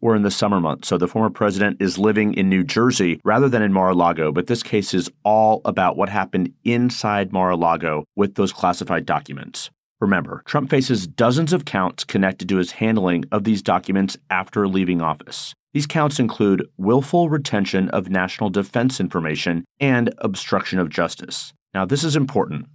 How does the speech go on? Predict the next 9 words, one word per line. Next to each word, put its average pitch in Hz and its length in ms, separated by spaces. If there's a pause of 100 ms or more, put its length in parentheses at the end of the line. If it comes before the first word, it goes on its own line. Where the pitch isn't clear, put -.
what 101 220
these 104 180
documents 104 600 (120)
actually 101 640
contained. 80 760 (280)
The 90 80
national 120 400
defense 131 440
information 85 640